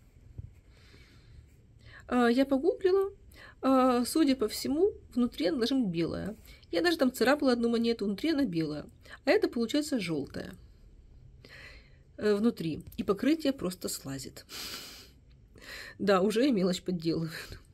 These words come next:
Ну, может, оставлю в коллекцию ребенку. Он там собирает монетки, у него их немного, но есть. <laughs> Да. А, ну, в общем, у нас, э, месяц прошел спокойно. Ну как, относительно спокойно.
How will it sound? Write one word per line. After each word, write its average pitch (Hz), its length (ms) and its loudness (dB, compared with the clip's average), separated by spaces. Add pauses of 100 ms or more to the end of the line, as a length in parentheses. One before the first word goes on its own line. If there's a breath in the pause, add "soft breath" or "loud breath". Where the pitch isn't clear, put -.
(2250 loud breath)
Ну, 370 180 4
может, 311 260 2
оставлю 285 400 0
в 285 60 -10
коллекцию 202 480 -2
ребенку. 139 520 -8 (1040 soft breath)
Он 208 100 -4
там 202 120 0
собирает 269 360 0
монетки, 170 380 -4
у 175 40 -6
него 202 100 0
их 202 120 -4
немного, 294 280 0
но 220 60 -2
есть. - 400 -8
<laughs> - 40 -8 (1700 loud breath)
Да. 143 240 -10 (920 soft breath)
А, 254 260 -6
ну, 311 220 -10
в 349 80 -6
общем, 403 360 -8
у 247 60 -8
нас, 320 380 -12
э, 226 120 -8
месяц 254 260 -10
прошел - 280 -14
спокойно. 147 560 -18 (300 soft breath)
Ну 330 80 -14
как, 202 180 -8
относительно 254 440 -12
спокойно. 160 500 -18